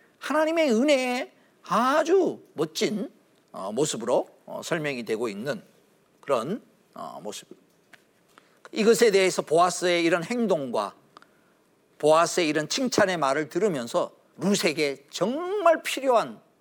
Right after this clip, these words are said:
은혜를 그가 받았음을 이렇게 고백합니다. 자신의 마음을 만져주었고 삶의 용기가 되었다라고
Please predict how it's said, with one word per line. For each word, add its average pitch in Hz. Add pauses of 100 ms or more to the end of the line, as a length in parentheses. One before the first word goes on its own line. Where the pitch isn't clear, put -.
(380)
은혜를 165 (420)
그가 127
받았음을 127
이렇게 117
고백합니다. - (280)
자신의 208
마음을 190
만져주었고 190 (340)
삶의 185
용기가 202
되었다라고 151